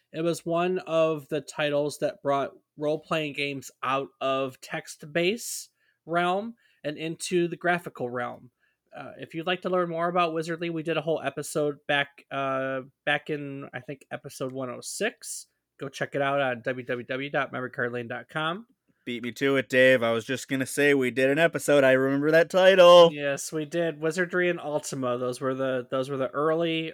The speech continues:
Speaker 1: early important R P Gs. We've done an episode on both of them. So Sakaguchi learned more about programming. He wanted an Apple two of his own, but he was a struggling college student. He simply couldn't afford one, which we can relate to,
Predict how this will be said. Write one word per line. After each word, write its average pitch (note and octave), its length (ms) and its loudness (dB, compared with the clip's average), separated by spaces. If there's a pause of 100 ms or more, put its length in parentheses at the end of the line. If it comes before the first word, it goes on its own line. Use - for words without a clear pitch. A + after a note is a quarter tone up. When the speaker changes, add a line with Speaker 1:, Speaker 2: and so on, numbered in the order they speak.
Speaker 1:
early D3+ 480 -2
important C3 580 -6
R B2+ 140 -4
P A#2+ 140 -8
Gs. A#2 320 -8
We've B2 120 -6
done C3 200 -6
an B2+ 60 -6
episode B2+ 280 -8
on B2 120 -8
both A#2 240 -12
of A2 80 -16
them. - 200 -18 (2000)
So - 180 2
Sakaguchi G3 840 2
learned E3 320 0
more D3+ 180 2
about D3 260 0
programming. C3 600 -2
He C#3+ 160 -8
wanted C#3+ 400 -4
an C#3 140 -8
Apple C3 260 -6
two - 180 -2
of C3 60 0
his C#3 160 -4
own, A#2+ 380 -6
but C#3+ 100 -6
he F#3 100 -6
was G#3 140 -8
a F#3+ 60 -10
struggling F#3+ 320 -2
college C#3 380 -4
student. A#2+ 440 -8 (560)
He D#3+ 480 -2
simply D#3 360 -4
couldn't D#3 300 -2
afford C#3 380 0
one, C3+ 320 -6 (880)
which - 200 -6
we C3+ 120 -2
can C3 180 -6
relate A#2+ 420 -2
to, B2+ 320 -4